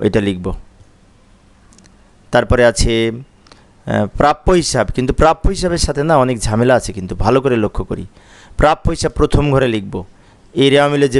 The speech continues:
বিয়াল্লিশ হাজার টাকা দেয়া আছে সেটা। তারপর সেখান থেকে লিখব যোগ অলিখিত বিক্রয় ছিল, এই যে দুই নং সমন্বয়ে বলা আছে অলিখিত বিক্রয় আট হাজার টাকা, এটা যোগ করব, যোগ করে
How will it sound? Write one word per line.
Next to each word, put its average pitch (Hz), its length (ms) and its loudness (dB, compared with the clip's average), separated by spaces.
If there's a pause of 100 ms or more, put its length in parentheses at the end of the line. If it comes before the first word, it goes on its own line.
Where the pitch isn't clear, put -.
বিয়াল্লিশ 127 380 2
হাজার 113 200 0
টাকা 113 200 2
দেয়া 113 200 4
আছে - 180 -4
সেটা। 92 340 -6 (1300)
তারপর 120 300 0
সেখান 139 320 2
থেকে 139 220 2
লিখব 120 180 -2 (1600)
যোগ 180 340 4 (840)
অলিখিত 208 340 -4 (100)
বিক্রয় 107 320 0
ছিল, 104 120 -2 (1120)
এই 208 100 4
যে 147 140 0
দুই 156 180 6
নং 151 80 4 (120)
সমন্বয়ে 123 420 2
বলা 110 220 0
আছে - 180 -10 (800)
অলিখিত 147 380 0
বিক্রয় 117 480 2
আট 123 220 0
হাজার 110 240 -6
টাকা, 87 160 -8 (140)
এটা 110 200 0
যোগ 117 120 4 (100)
করব, - 180 -4 (1400)
যোগ 135 300 0
করে 156 140 4